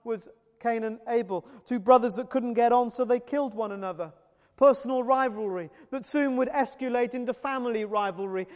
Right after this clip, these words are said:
and then into community rivalry. And before you knew it, nations were waging war against nations, and it has been always thus. Great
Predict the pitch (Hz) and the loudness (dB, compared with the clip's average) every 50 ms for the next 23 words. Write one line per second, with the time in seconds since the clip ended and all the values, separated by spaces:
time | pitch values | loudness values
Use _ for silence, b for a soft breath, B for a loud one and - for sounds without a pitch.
0 | B B 247 262 254 294 294 294 262 - 269 - - - 294 285 285 294 294 285 | B B -4 -2 0 0 0 0 -2 -4 -6 -8 -6 -6 -6 -4 -2 -2 -2 -2
1 | 262 202 - 226 233 240 220 220 214 208 170 202 214 202 220 208 B B 269 B | -2 -4 -6 -8 -4 0 2 2 2 2 0 -2 -2 -2 -2 -4 B B -6 B
2 | 262 262 247 277 247 - - 302 294 277 247 269 254 269 277 277 277 277 240 285 | -2 0 0 -2 -2 -2 -2 0 0 0 -2 -2 -2 -2 -2 -2 -2 -2 -2 0
3 | 294 302 - - - 262 233 202 196 240 247 226 277 277 285 220 262 269 262 247 | 0 0 0 -2 -6 -6 -6 -4 -4 -4 0 2 2 2 2 0 -4 -6 -6 -4
4 | 226 262 262 262 262 262 262 B B B B - 247 208 262 254 247 233 - 240 | -2 0 2 2 2 0 -2 B B B B -6 -2 0 0 -2 -2 -4 -6 -6
5 | 240 247 247 247 247 - 247 226 226 208 B B B B - 240 233 247 254 202 | -4 -2 -2 -4 -4 -6 -8 -8 -8 -10 B B B B -8 -6 -4 -4 -4 -2
6 | 214 233 233 220 - - - 226 214 208 196 B B B - 214 208 196 196 196 | 0 0 0 0 -2 -6 -4 -4 -4 -4 -8 B B B 0 0 2 2 2 2
7 | 196 190 185 185 175 165 - - - 156 180 180 180 175 - - - B B B | 2 0 0 -2 -6 -10 -14 -20 -10 -6 -4 -4 -4 -6 -8 -16 -20 B B B
8 | B - 202 214 226 233 240 240 233 - | B -6 -2 0 2 2 2 0 -4 -8